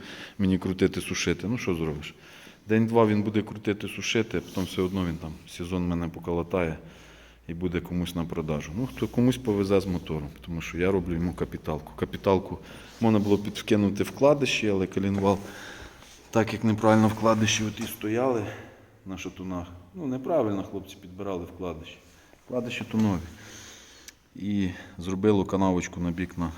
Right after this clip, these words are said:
коленвалі. Значить, коленвал буде під Р один. Коротше, отакі от справи.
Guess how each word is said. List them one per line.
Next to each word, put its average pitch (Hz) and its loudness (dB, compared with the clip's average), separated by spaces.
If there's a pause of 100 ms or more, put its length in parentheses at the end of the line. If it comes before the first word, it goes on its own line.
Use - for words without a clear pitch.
(140)
коленвалі. 82 -4 (720)
Значить, 120 -6
коленвал 98 2
буде 95 -2
під 87 -6
Р 87 2
один. 80 -2 (1500)
Коротше, 107 2
отакі 104 0
от 127 2
справи. 101 6